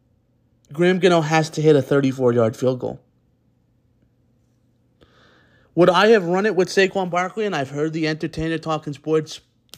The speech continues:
came on the show a couple times. I've heard Justin's reaction. I've heard Bobby's reaction to a degree.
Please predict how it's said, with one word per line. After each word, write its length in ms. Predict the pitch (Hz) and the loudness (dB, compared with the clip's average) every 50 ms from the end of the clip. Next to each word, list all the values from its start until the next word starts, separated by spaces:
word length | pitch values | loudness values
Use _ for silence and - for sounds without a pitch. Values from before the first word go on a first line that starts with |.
| _ _ _ _ _ _ | _ _ _ _ _ _
came 200 | - 151 139 139 | -6 -4 -2 -2
on 40 | 131 | -2
the 80 | 127 | -2
show 160 | 123 - 135 | -2 -2 -2
a 60 | 131 127 | -2 -2
couple 200 | 139 127 127 135 | -4 -8 -6 -2
times. 280 | 139 139 139 139 135 - - - _ _ _ _ _ _ _ _ _ _ _ _ _ _ _ _ _ _ _ _ - 139 | -2 -2 -2 -2 -4 -10 -16 -20 _ _ _ _ _ _ _ _ _ _ _ _ _ _ _ _ _ _ _ _ -4 -4
I've 120 | 131 113 | 0 2
heard 360 | 160 170 170 170 170 151 131 | 4 4 4 4 2 -2 -2
Justin's 640 | - - 160 156 156 - - 175 170 170 156 147 139 | 0 2 2 2 0 -2 -4 -4 -2 -2 -2 -2 -2
reaction. 460 | 160 160 156 151 156 156 156 - 170 | -2 -2 0 0 -2 -4 -4 -4 -4
I've 140 | 147 135 127 | -4 -2 -2
heard 180 | 156 160 156 143 | -2 -2 0 0
Bobby's 320 | 165 175 202 208 202 147 | 0 0 0 0 -2 -2
reaction 380 | 143 139 131 127 123 - 143 123 | 0 0 0 0 0 -4 -8 -6
to 100 | 135 135 | -4 -4
a 40 | |
degree. 280 | 135 131 135 131 120 - | -4 -4 -4 -4 -4 -6